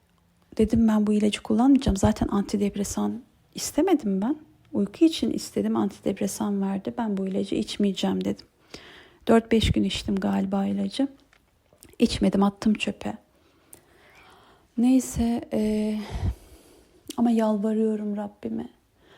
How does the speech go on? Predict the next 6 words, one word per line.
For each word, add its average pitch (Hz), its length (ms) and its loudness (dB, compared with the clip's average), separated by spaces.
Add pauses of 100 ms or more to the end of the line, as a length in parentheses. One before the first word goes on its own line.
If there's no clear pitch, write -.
(120)
Her 233 280 -4
namazımda 208 540 -6
yalvarıyorum. 208 800 -4 (520)
Allah'ım 226 580 -4
ne 240 40 -2
olursun. 240 640 -8